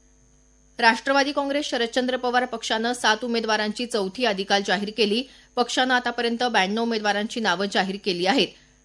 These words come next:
काँग्रेसनंही काल चार उमेदवारांची यादी जाहीर केली. यात अकोला पश्चिममधून साजिद खान, सोलापूर शहर चेतन नरोटे, तर कोल्हापूर उत्तर मतदारसंघातून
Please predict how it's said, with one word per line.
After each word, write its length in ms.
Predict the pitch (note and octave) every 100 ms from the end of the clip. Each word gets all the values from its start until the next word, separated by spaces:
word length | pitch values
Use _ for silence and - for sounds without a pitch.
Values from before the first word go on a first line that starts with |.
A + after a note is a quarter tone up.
| _
काँग्रेसनंही 600 | B3 B3 B3+ C#4+ C#4 D4
काल 220 | C#4 A3+ A3
चार 260 | B3 A3
उमेदवारांची 600 | A#3+ A3+ A3 G#3+ G#3+ -
यादी 260 | A3+ F#3 G3+
जाहीर 280 | G3 F#3+ G3
केली. 220 | A3+ A3 E3 - - -
यात 200 | A#3 A#3
अकोला 300 | A3+ B3 B3+
पश्चिममधून 680 | C4 C4 C#4 B3 A#3 B3+
साजिद 340 | C#4 A#3 G3 A3 -
खान, 220 | A3+ A#3 - -
सोलापूर 400 | B3 A3 G#3+ C4
शहर 340 | C4 B3+ B3 B3+
चेतन 420 | - G#3 G3+ G3
नरोटे, 540 | F#3 G#3 A3 A#3 C4 - - -
तर 80 | B3
कोल्हापूर 500 | B3 A#3+ C4 B3+ C4
उत्तर 220 | B3+ A#3+
मतदारसंघातून 920 | G3+ G3 G3+ G3+ G#3+ G3 G#3+ A#3+ C4